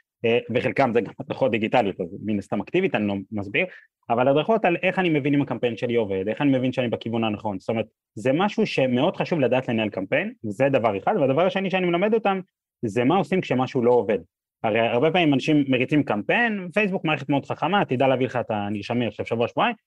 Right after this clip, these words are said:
פתאום דממה, אפס הרשמות, אפס לידים, אפס כלום, זהו, עכשיו זה הולך למות. ואז בא אותו קמפיינר, ורוב הקמפיינרים בארץ, מצטער על המילה, באמת רמה נמוכה, נוראים, חרא של ק-, באמת, אין, אין לי,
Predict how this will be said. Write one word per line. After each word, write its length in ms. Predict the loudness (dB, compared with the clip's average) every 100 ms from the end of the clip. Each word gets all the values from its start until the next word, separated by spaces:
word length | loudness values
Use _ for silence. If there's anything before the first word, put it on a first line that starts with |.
| -6
פתאום 280 | -2 2 2
דממה, 380 | 2 0 0 -2 -2 -2
אפס 280 | 0 -2 -6
הרשמות, 440 | -6 -2 0 2
אפס 280 | 0 -2 -2
לידים, 260 | -2 2 0
אפס 220 | -2 -10
כלום, 260 | -4 -4 -4 -14 -20 _ _ _ _
זהו, 280 | -2 2 2
עכשיו 260 | 2 0 0 0
זה 120 | 2
הולך 240 | 2 2
למות. 200 | 0 -2 -6 _ _ -2
ואז 240 | 0 2
בא 100 | 2
אותו 180 | 2 2
קמפיינר, 520 | 0 0 0 0 0 2
ורוב 220 | 2 0
הקמפיינרים 540 | 0 0 0 2 2
בארץ, 440 | 2 2 0 -4 _ -10
מצטער 280 | -6 -2 0
על 80 |
המילה, 340 | 0 0 0 0
באמת 280 | 0 2 2 -2 -6
רמה 220 | -2 2
נמוכה, 520 | 2 2 0 0 0 0 _ _ _ _
נוראים, 560 | 0 2 2 2 2 0
חרא 200 | 0 -2
של 120 | -2
ק-, 160 | -4 -4
באמת, 400 | 0 2 2 0
אין, 120 | -2
אין 180 | -2 -2
לי, 260 | 0 2